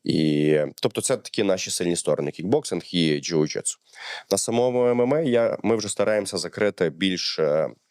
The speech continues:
слабкі сторони. Це, е, боротьба, працюємо над боротьбою і, власне, над самим М М А. І, тобто основне моє завдання — це навчитись трошки боротися зі стійки,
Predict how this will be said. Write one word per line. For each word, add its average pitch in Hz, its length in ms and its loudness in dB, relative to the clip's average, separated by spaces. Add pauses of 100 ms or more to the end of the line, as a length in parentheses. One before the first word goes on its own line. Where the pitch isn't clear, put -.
(160)
слабкі - 420 -2
сторони. 120 500 0
Це, 80 420 0 (520)
е, 73 260 2
боротьба, 98 540 0 (100)
працюємо 117 400 0
над 110 120 0
боротьбою 113 560 0
і, 101 160 -2
власне, 104 400 0
над 92 200 0
самим 90 380 2
М 82 100 2
М 71 140 -2
А. 50 40 -2 (320)
І, 71 380 2 (120)
тобто 87 260 0
основне 90 320 0
моє 87 220 2
завдання — 85 480 0
це 76 280 0 (360)
навчитись - 440 -4
трошки - 320 -2
боротися 87 420 0
зі 95 120 -4
стійки, 143 420 -2